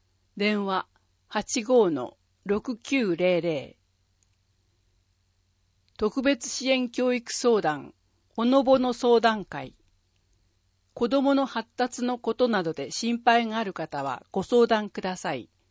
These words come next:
日時、八月四日月曜日、五日火曜日、午前九時から正午の間の一時間程度。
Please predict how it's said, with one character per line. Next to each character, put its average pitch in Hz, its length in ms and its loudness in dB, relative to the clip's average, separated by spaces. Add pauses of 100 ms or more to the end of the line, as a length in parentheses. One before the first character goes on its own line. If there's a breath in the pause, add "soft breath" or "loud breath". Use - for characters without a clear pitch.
(640)
日 233 280 -2
時、 143 240 -12 (440)
八 226 320 -6
月 247 280 0
四 220 160 0 (140)
日 202 160 0
月 202 360 -8
曜 208 220 2
日、 120 200 -14 (260)
五 - 320 -8
日 - 400 2
火 220 160 0
曜 214 300 4
日、 - 200 -18 (560)
午 247 160 2
前 180 240 2
九 240 200 -4
時 202 100 -6
か 151 220 -6
ら 135 180 -6
正 277 300 0
午 190 120 0
の 156 140 -2
間 156 300 -4
の 147 240 -6
一 - 180 -12
時 240 160 0
間 220 340 0
程 185 220 -4
度。 - 220 -12